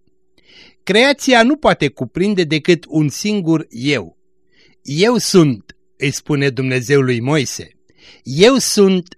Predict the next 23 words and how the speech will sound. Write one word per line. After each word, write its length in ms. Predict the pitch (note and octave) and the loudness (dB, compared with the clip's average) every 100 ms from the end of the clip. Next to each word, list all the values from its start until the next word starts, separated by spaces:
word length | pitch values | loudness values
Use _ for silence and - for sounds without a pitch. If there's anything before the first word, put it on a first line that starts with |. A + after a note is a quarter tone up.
| _ | _
spune 440 | - - E3 D3+ | -20 -6 -2 0
Domnul 320 | C#3+ C#3+ C#3 | 0 0 0
Iisus 300 | C3 C3 D3 | -2 -6 -6
în 160 | - C3 | -6 -4
Ghetsimanii, 840 | A#2+ B2+ - A#2+ G#2+ G#2+ F3 F#3 _ _ _ | -4 -4 -6 -10 -8 -4 -4 -4 _ _ _
și 180 | - - | -8 -6
când 220 | D3+ E3 | -2 0
le-a 140 | D3+ D#3 | 2 0
spus, 460 | - - A#3 - - _ - | -4 -4 -4 -4 -14 _ 0
toți 240 | C4+ - | 0 2
au 120 | D3+ | 0
căzut 300 | - C3+ D3 | -2 -4 -4
cu 100 | C#3 | -6
fața 360 | A#2+ C#3 C#3 C3+ | -4 -4 -2 -2
la 120 | A#2+ | -2
pământ. 600 | - A#2+ A#2+ F2+ _ _ _ _ _ | -4 -6 -6 -10 _ _ _ _ _
Și 180 | - C#3+ | -14 -6
de 140 | D#3+ | -4
nu 100 | E3 | -2
i-ar 200 | E3 E3 | 0 0
fi 140 | - | -2
ridicat 540 | D#3+ D#3+ D#3+ E3+ E3 - | -2 -2 -2 -2 -2 -2
el, 320 | D#3 D3 C#3 | -2 -2 -6